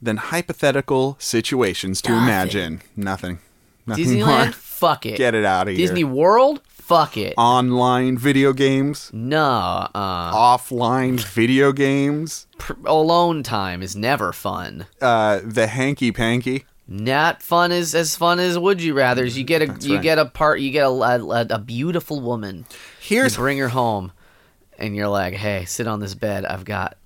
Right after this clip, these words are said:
Speaker 2: eighteen would you rathers I've curated from the internet." She's like, "Oh,
Speaker 1: And
Speaker 2: sex can
Speaker 1: and
Speaker 2: wait."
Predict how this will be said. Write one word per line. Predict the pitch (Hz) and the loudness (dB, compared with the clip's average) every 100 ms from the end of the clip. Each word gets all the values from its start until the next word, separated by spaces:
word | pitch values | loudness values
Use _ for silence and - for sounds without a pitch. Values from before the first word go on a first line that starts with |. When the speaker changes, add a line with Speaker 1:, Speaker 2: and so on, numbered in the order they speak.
| _ _ - | _ _ -14
Speaker 2:
eighteen | 101 101 - - - 101 101 95 98 | -12 -10 -12 -18 -14 -12 -10 -10 -8
would | 104 98 | -8 -6
you | 95 | -8
rathers | 98 78 78 92 | -8 -8 -8 -10
I've | 95 - | -12 -14
curated | - 110 110 98 95 | -12 -8 -8 -8 -10
from | 101 | -10
the | 101 101 | -8 -8
internet." | 107 95 85 - | -8 -8 -12 -8
She's | 139 | -4
like, | 143 143 - | 0 0 2
"Oh, | 311 | 2
Speaker 1:
And | 247 | 4
Speaker 2:
sex | - 349 - - | 4 2 2 0
can | 180 | 2
Speaker 1:
and | 151 | 4
Speaker 2:
wait." | 165 269 180 | 6 4 4